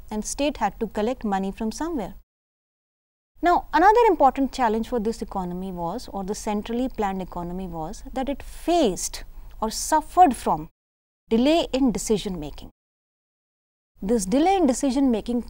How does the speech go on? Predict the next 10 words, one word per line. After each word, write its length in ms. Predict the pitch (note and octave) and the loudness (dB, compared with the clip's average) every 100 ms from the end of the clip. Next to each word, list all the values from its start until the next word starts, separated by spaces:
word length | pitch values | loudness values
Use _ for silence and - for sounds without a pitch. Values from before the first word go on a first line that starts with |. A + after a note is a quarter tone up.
| - | -6
came 220 | A#3+ B3+ | -2 -2
from 200 | A#3+ A3+ | -2 -2
the 100 | A3+ | -2
bureaucratic 840 | G3+ F3+ G#3 B3 B3 A#3 G#3+ B3 - | -4 -4 -2 -2 -2 -4 -4 -6 -4
attitude 480 | F#3+ - G#3 G#3+ G#3+ | -8 -6 -6 -4 -4
of 120 | G#3+ | -4
government 380 | F#3+ F3+ F#3 F3+ | -4 -6 -6 -6
employees, 640 | F3+ - E3 F3 E3+ - - - - - G3 | -8 -8 -10 -10 -12 -14 -16 -16 -16 -6 -2
red 220 | A3 - | 0 0
tapeism 540 | A3 - - - G#3+ | -6 -4 -6 -4 -6